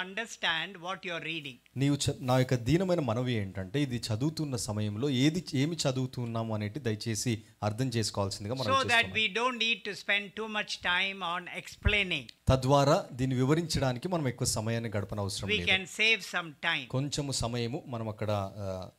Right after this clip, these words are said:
Speaker 2: ఆ,
Speaker 1: We can
Speaker 2: ఉపయోగించుకోవచ్చు.
Speaker 1: save.
Speaker 2: యా.
Speaker 1: So Genesis chapter seven, uh, thirteen, from verse seven till the end of the chapter, Brother Prashant will read verse seven,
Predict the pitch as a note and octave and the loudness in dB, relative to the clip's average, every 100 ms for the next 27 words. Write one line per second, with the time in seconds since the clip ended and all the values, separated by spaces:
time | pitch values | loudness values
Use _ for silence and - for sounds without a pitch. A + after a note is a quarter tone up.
0 | _ G#2+ G2 - _ G#2 _ _ _ _ | _ -12 -12 -14 _ -20 _ _ _ _
1 | _ - G#3 E3+ - - D#3 B2 - _ | _ -4 -2 -2 -4 -2 -2 -4 -10 _
2 | - G2 - _ _ - G#3+ A3+ F3+ A3 | -18 -18 -18 _ _ -8 -4 -2 2 4
3 | C4 C4+ C4+ A3+ G#3+ G3 F#3+ G3 F3+ F#3+ | 4 2 -2 -2 4 4 4 -4 -2 -2
4 | F#3 - E3+ E3+ F#3 G3 D#3+ G3+ A3 A3+ | -2 -4 -6 -6 -2 -2 0 0 2 0
5 | A3+ - _ _ _ F#3 F3+ E3+ G#3+ A3+ | -4 -12 _ _ _ -4 -4 -2 -2 0
6 | - F#3 F3+ G3 A3 A3 - _ _ _ | 0 -2 0 0 0 -6 -16 _ _ _
7 | _ _ - G#3 G3+ F#3 G3 G#3+ F#3+ F#3 | _ _ -4 -2 2 2 2 0 -2 -4
8 | - F3 F3 - G3 A#3 F3 F3+ F3 E3+ | 2 4 4 0 -4 -2 -4 -4 -4 -6
9 | F3+ - G3 G#3 F3+ F3+ E3+ E3 F#3 G3 | -6 0 2 0 -2 -4 -4 -2 -2 -2
10 | E3 F3 F3 - F3+ G3+ | -4 -6 -6 -2 0 2